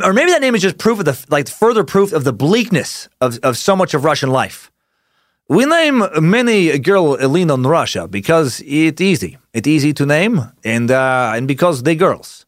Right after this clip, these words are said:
Maybe they live, maybe they don't. Why put work into name when life cheap? Uh, most girl named, uh, Lena, uh, most dog named, uh, who give fuck. I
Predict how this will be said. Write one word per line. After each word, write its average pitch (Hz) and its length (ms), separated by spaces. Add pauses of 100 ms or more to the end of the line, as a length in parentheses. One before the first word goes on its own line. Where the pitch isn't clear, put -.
(560)
Maybe 127 220
they 117 100
live, 208 560
maybe 110 260
they 101 140
don't. 190 520 (120)
Why 160 320
put 196 200
work 185 260
into 156 200
name 180 240
when 120 120
life 143 220
cheap? - 320 (320)
Uh, 113 320
most 147 480
girl 208 360
named, 185 420
uh, 151 320
Lena, 208 460 (680)
uh, 113 440
most 135 360
dog 208 500
named, 190 680
uh, 143 240
who 190 180
give 180 180
fuck. - 440 (420)
I 139 600